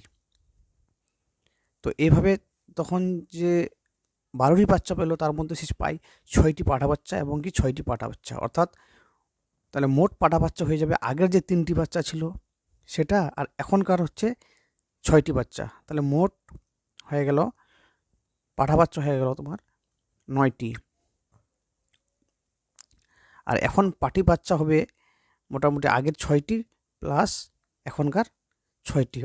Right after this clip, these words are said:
অর্থাৎ মোট বারোটি পাঠি বাচ্চা। তো এইভাবে করে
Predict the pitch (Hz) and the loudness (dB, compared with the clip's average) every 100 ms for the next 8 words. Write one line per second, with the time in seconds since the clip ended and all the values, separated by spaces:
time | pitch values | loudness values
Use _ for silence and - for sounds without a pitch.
0 | 120 - 202 - _ _ _ _ _ _ | -6 0 0 0 _ _ _ _ _ _
1 | _ _ _ _ _ 139 143 - - _ | _ _ _ _ _ -2 -2 -2 -10 _
2 | _ _ _ _ _ _ - 123 139 143 | _ _ _ _ _ _ -10 4 4 4
3 | 127 120 117 104 - 87 - _ _ _ | -4 -4 -4 -8 -10 -16 -16 _ _ _
4 | _ _ _ _ _ 123 123 117 120 - | _ _ _ _ _ -8 -6 -4 -6 -8
5 | _ _ _ _ _ _ _ 151 165 190 | _ _ _ _ _ _ _ 0 4 4
6 | 202 214 | 4 0